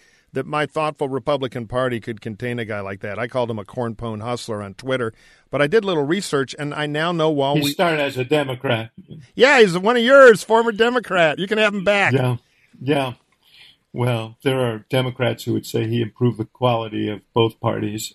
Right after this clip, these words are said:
Speaker 2: I don't know, by <laughs> moving over. The thing about it is he is, uh, uh, he, you know, one of the publications he cited was, uh, Politico, back, uh, a, a story they wrote back in two thousand seventeen, which has been s-, discredited. Politico just reported yesterday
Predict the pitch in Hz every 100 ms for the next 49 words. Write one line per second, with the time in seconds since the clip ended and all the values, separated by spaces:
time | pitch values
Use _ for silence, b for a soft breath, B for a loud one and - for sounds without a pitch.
0 | _ 110 110 110 117 104 - - 123 110
1 | 117 123 120 113 117 113 104 _ 165 -
2 | 240 180 156 175 143 123 113 - - 135
3 | 156 139 135 117 135 127 120 - _ _
4 | 127 117 - 139 143 135 139 135 127 147
5 | 139 127 127 - _ _ - 139 127 131
6 | 135 - 123 117 - 127 120 113 110 -
7 | - 110 107 - _ 123 117 127 135 117
8 | 107 107 107 - 101 113 113 113 107 -
9 | 107 - 113 - 127 117 110 110 107 -
10 | 107 - 110 117 - 110 107 107 - 131
11 | 131 190 185 151 139 113 - 117 113 -
12 | - - 113 - - 151 135 110 110 -
13 | - 156 180 214 190 135 123 135 - 127
14 | - 139 127 104 113 143 156 - 104 104
15 | 113 104